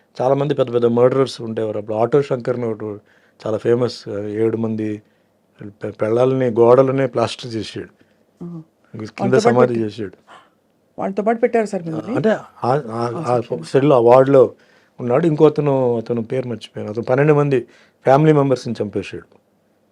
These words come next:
Speaker 1: వాడికి ఉరి వేశారు. అంటే క్లోజ్ ప్రిజన్ అది. క్లోజ్ ప్రిజన్ నుంచి మళ్ళీ నేను బయటకు, అప్పుడు క-, మన కరుణానిధి గారు,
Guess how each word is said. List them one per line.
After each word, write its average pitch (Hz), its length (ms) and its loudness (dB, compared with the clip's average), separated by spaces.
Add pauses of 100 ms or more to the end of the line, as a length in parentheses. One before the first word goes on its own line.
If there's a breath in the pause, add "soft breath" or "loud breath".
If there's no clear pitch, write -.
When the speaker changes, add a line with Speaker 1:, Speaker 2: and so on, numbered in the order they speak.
(640)
Speaker 1:
వాడికి 127 300 -2
ఉరి 120 240 2
వేశారు. 104 380 -2 (240)
అంటే 143 140 0
క్లోజ్ 165 320 10
ప్రిజన్ 113 300 2
అది. 76 100 -10 (720)
క్లోజ్ 180 360 8
ప్రిజన్ 175 260 8
నుంచి 170 260 2
మళ్ళీ 180 260 8
నేను 151 220 4
బయటకు, 147 340 4
అప్పుడు 135 180 0
క-, 139 100 -2
మన 120 220 2
కరుణానిధి 147 500 4
గారు, 131 320 4